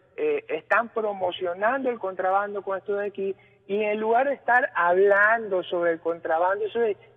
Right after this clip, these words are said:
que sancionen a esas empresas que son las excepciones, que resulta que llevan siete años supuestamente haciendo esto de aquí, y las autoridades de control no han hecho nada, y para eso les pagamos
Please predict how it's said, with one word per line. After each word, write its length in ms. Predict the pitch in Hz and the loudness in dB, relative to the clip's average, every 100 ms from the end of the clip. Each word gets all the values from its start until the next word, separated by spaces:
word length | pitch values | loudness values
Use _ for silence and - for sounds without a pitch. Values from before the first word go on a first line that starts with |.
| - | -2
que 140 | 233 | 0
sancionen 880 | - - - 202 262 285 277 277 269 | 2 2 2 -2 0 4 4 2 -4
a 120 | 247 | -6
esas 260 | 247 254 240 | -6 -8 -8
empresas 420 | 214 262 247 240 | -10 -10 -8 -8
que 120 | 196 | -8
son 240 | 202 233 247 | -6 -6 -4
las 180 | 226 | -4
excepciones, 680 | 196 190 175 262 247 202 196 - _ _ | -4 -6 -4 0 0 0 -4 -8 _ _
que 140 | 196 196 | -2 0
resulta 480 | 190 240 240 240 | -2 -4 -2 -2
que 100 | 220 | -2
llevan 300 | 214 226 226 - | 0 0 0 -2
siete 320 | 233 240 240 | 0 0 4
años 300 | 233 254 233 | 2 2 -4
supuestamente 680 | 202 180 202 220 220 226 214 | -8 -4 -2 -2 -4 -4 -6
haciendo 340 | 196 220 214 | -4 -4 -4
esto 160 | 208 220 | -2 0
de 120 | 214 | 0
aquí, 340 | 220 220 202 - - _ - | 0 -2 -4 -4 -14 _ -2
y 160 | 208 | 2
las 180 | 208 196 | 4 4
autoridades 540 | 190 185 202 220 233 220 | 2 0 0 2 2 0
de 100 | 214 | -2
control 380 | 208 208 214 | -4 0 0
no 80 | 214 | 0
han 80 | 214 | -2
hecho 180 | 214 214 | -4 0
nada, 220 | 220 226 | 2 2
y 120 | 190 | 0
para 240 | 190 185 202 | 2 2 2
eso 220 | 220 277 | 0 0
les 160 | 254 - | 0 2
pagamos 760 | 180 170 190 285 349 233 - | 4 6 6 4 0 -2 -6